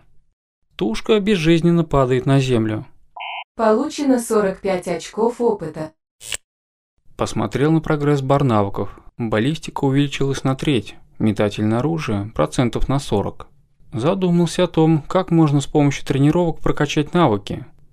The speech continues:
Speaker 1: Решил попробовать классический тир. Нашел ветку попрямее,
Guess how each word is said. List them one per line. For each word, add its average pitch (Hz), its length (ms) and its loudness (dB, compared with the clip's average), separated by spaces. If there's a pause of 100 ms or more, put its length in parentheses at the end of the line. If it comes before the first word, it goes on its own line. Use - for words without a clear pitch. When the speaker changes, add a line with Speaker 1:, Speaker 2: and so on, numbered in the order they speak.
(120)
Speaker 1:
Решил 151 380 -2
попробовать 127 680 0 (100)
классический - 720 -4
тир. 101 320 -6 (920)
Нашел 117 420 2
ветку 120 360 2
попрямее, 110 720 2